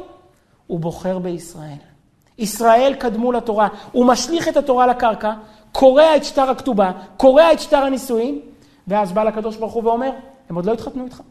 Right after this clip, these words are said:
עוד לא נתת להם את שטר הכתובה, הם עוד לא התרגלו לחיים המשותפים, לא הבינו את החובות שלהם,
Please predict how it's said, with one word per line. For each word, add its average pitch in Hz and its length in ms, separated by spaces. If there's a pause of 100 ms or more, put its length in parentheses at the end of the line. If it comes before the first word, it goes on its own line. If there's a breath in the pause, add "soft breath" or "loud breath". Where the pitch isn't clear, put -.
(520)
עוד 202 160
לא 320 100
נתת 277 240
להם 233 200
את 214 60
שטר 214 200
הכתובה, 208 320
הם 190 80
עוד 208 140
לא 302 100
התרגלו 294 420
לחיים 254 280
המשותפים, 233 560 (200 loud breath)
לא 277 200
הבינו 311 340
את 285 80
החובות 220 380
שלהם, 165 320